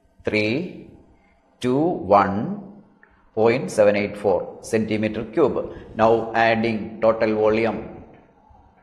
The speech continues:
Total volume is equal to three twenty-one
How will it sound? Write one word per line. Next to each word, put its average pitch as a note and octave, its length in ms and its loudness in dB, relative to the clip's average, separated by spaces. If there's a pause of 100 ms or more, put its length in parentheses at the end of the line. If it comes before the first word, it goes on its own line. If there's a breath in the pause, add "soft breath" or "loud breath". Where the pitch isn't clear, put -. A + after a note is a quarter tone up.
(220)
Total A#2+ 400 2
volume C3+ 480 0
is G#2+ 160 -6
equal A#2+ 380 0
to A#2+ 680 -4 (300 soft breath)
three F3+ 320 2
twenty-one A#2+ 760 0